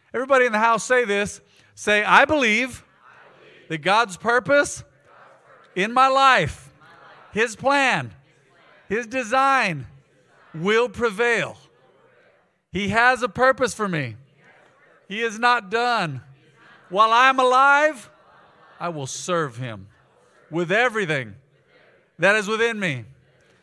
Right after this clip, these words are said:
Say, "Not just at church, but all week long. At home, I will serve Him. And out in the community, God's plan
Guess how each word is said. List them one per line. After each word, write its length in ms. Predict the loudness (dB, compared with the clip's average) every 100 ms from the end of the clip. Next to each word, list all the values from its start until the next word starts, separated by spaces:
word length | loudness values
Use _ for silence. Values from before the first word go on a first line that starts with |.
| _
Say, 180 | -4 -2
"Not 220 | 2 0
just 200 | 0 -4
at 140 | -4 -6
church, 580 | 0 2 0 -4 -14 -14 _ _ _ _ _ _ _ _
but 140 | -2 2
all 240 | 4 2
week 200 | 0 -4
long. 540 | 0 2 2 0 -4 -12 -20 -20 -20 _ -4
At 140 | -2
home, 560 | 2 2 2 2 -2 -8 _ _ _ _ _ _ _ _
I 160 | -2 0
will 180 | 0 -6
serve 520 | -2 0 0 -2 -4
Him. 380 | -6 -6 -10 -20 _ _ _ _ _ -6
And 160 | 0
out 160 | 2 4
in 80 | 2
the 80 |
community, 720 | -2 -2 0 0 -2 -4 -6 -14 _ _ -20 _ _ _ _ -16
God's 560 | -2 2 4 2 2 -6
plan 720 | -10 -4 -2 -2 -2 -6 -8